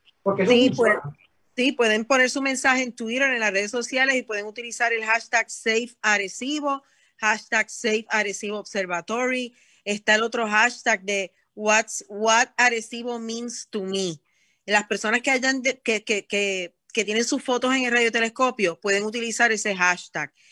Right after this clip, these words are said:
Speaker 2: eh, porque es bien importante hacerlo trending, eh, y tague-, y tagueen a la N S F, a la National Science Foundation, para que les llegue en la, en, a ellos, a sus redes sociales y vean la movilización que tenemos.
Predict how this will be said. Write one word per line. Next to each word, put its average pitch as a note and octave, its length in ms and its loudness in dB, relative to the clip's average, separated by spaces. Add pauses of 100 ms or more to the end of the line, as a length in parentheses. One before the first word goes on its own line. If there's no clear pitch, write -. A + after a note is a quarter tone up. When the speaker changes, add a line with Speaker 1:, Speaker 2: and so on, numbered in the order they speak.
(240)
Speaker 2:
eh, F#3+ 500 0 (180)
porque A3 240 0
es G#3+ 60 -2
bien A3+ 160 0
importante B3+ 720 0
hacerlo G#3 480 0
trending, G3+ 640 -2 (360)
eh, G3+ 240 2
y A#3 140 0
tague-, G#3 520 2
y A3+ 120 -4
tagueen A3 720 2
a F#3 140 0
la F3 160 -4
N G3 100 -6
S G#3+ 240 -2
F, - 120 -4 (340)
a F#3 80 -2
la F3+ 100 -2
National G#3 360 -2
Science G#3 340 -2
Foundation, F#3 600 -4
para E3+ 240 0
que F3 160 -4
les E3 160 -2
llegue E3+ 480 -2 (120)
en F3+ 200 -8
la, D3+ 240 -6
en, F3 260 -6
a F3 420 0
ellos, F#3+ 380 2 (320)
a F#3 100 0
sus F#3 160 -2
redes F3+ 220 2
sociales G#3 460 2
y F#3 100 2
vean G3 400 2
la G3 140 2
movilización F3 760 -4
que F#3+ 140 -4
tenemos. E3+ 440 -4